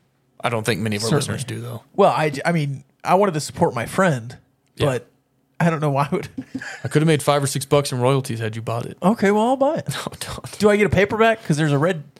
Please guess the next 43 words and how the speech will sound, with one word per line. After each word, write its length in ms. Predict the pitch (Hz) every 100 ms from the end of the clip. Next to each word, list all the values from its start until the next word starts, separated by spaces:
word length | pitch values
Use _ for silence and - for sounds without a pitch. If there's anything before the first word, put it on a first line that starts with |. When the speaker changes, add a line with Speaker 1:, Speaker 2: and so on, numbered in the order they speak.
| _
Speaker 2:
it 60 | 151
was 120 | 139
a 60 |
red 220 | 147 165 -
cover, 280 | 151 127 107
I, 80 | 113 -
I 80 | 120
think. 260 | - 139 127
Speaker 1:
Yeah, 120 | 123
the 40 | 120
paperback 440 | 151 139 139 135
is 100 | 117
twenty 280 | - 135 123
bucks. 300 | 113 110 -
Kindle 280 | 123 107 101
is 200 | - - -
ten 160 | 87
bucks. 420 | - - - - - _ _ _ _ _ -
Speaker 2:
Okay. 300 | - - - - - _ -
I'm, 240 | 160 185 165
I'm 240 | 175 180
listening 560 | 170 220 254 - 185 165
to 160 | 139 170
a 20 |
couple 280 | - 160 139
audiobooks 600 | 147 151 139 135 131 139
now. 280 | 143 135 135
I've 180 | 131
moved 320 | 147 147 123 143
on 220 | 139 139
to 100 | 156
an 60 | 143
audiobook 400 | 147 151 147 -
'cause 140 | 147
I've, 320 | 131 123 -
you 80 | 139
know, 160 | 127 - - _ _ _ _ _ 156
been 140 | 156
on 100 | 135
the 80 | 135
treadmill 460 | - 151 131 131 107
lately. 320 | 104 - 135 - -
<clears throat> 60 | -